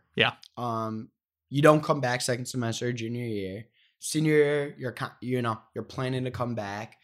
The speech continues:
Speaker 2: but, uh, then it makes sense that you don't. Um,
Speaker 1: Yep, after one
Speaker 2: what, what,
Speaker 1: particular
Speaker 2: what,
Speaker 1: visit.
Speaker 2: yeah,
Speaker 1: <laughs>
Speaker 2: yeah, after, I can narrow it down to one
Speaker 1: <laughs>
Speaker 2: particular visit. I think I remember the exact moment.
Speaker 1: The exact moment. You probably saw it
Speaker 2: Like,
Speaker 1: on my
Speaker 2: the
Speaker 1: face.
Speaker 2: fear in your eyes of, like,
Speaker 1: Yeah.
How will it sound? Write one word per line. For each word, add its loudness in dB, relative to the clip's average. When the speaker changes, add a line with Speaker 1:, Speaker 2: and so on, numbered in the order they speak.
Speaker 2:
but, -2
uh, -8
then -6
it -4
makes -6
sense -4
that -6
you -2
don't. -4
Um, 2
Speaker 1:
Yep, 8
after 4
one 8
Speaker 2:
what, 12
what, 6
Speaker 1:
particular 10
Speaker 2:
what, 10
Speaker 1:
visit. 6
Speaker 2:
yeah, 10
Speaker 1:
<laughs> 12
Speaker 2:
yeah, 6
after, 4
I -4
can -2
narrow 4
it -4
down 2
to 10
one 8
Speaker 1:
<laughs> -2
Speaker 2:
particular 6
visit. -4
I -2
think -4
I -4
remember -6
the -4
exact -6
moment. -2
Speaker 1:
The 10
exact 10
moment. 8
You 4
probably 10
saw 8
it 12
Speaker 2:
Like, 12
Speaker 1:
on 6
my 8
Speaker 2:
the 6
Speaker 1:
face. 8
Speaker 2:
fear 8
in 6
your 6
eyes 2
of, 2
like, 8
Speaker 1:
Yeah. 10